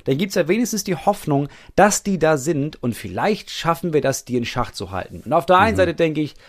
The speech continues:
Speaker 1: oder der erste Gedanke ist, ja klar, das macht irgendwie Sinn, dass du das Gewaltmonopol ausnutzen willst. Auf der anderen Seite denke ich, We-, wenn wir wissen, dass das passiert, dass wenn wir denen sagen, „Ihr dürft nicht demonstrieren, weil dafür gibt's Gründe“, dann rasten die aus und knüppeln vielleicht Menschen kaputt und wir haben die nicht unter Kontrolle,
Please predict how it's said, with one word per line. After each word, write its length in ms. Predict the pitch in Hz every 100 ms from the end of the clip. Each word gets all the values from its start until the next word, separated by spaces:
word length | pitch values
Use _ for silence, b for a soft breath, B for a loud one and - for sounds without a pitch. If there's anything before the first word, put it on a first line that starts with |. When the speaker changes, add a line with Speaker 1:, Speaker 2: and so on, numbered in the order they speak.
| b
Speaker 1:
oder 120 | 147 151
der 120 | 190
erste 200 | 220 190
Gedanke 380 | 180 160 151 151
ist, 160 | 147
ja 220 | 180 208
klar, 240 | 202 220 147
das 80 | 131
macht 160 | 165
irgendwie 260 | - 151 151
Sinn, 260 | 151 151
dass 140 | 110 117
du 80 | 123
das 140 | 120
Gewaltmonopol 840 | 123 135 139 131 123 135 131 135 - b b b b
ausnutzen 580 | - 143 151 151 151 139
willst. 200 | 156 160
Auf 80 | 143
der 100 | 147
anderen 200 | 175 180
Seite 180 | 147 147
denke 260 | 143 139 135
ich, 160 | 135 b b b -
We-, 140 | 190
wenn 200 | 175 254
wir 220 | 392 370 311
wissen, 340 | 330 - 151
dass 220 | 147 139
das 220 | 190 196
passiert, 680 | - 202 - 233 151 208 233 _ b b
dass 180 | 156 165
wenn 200 | 185 202
wir 100 | 185
denen 180 | 185 185
sagen, 300 | 160 180 185
„Ihr 80 | 156
dürft 260 | 170 240
nicht 140 | 220 196
demonstrieren, 560 | 180 165 - 196 185
weil 100 | 170
dafür 220 | 170 - 160
gibt's 240 | 151 -
Gründe“, 480 | 143 202 185 151 170 b
dann 160 | - 156
rasten 440 | 147 185 - -
die 160 | 180 175
aus 300 | 139 180 165
und 120 | 151
knüppeln 260 | 196 202 170
vielleicht 320 | 151 147 131
Menschen 340 | 170 262 - 131
kaputt 460 | 107 - 110 175
und 120 | 151
wir 100 | 147
haben 100 | 151
die 60 | 156
nicht 100 | 143
unter 140 | 147
Kontrolle, 600 | 135 123 - 113 113 151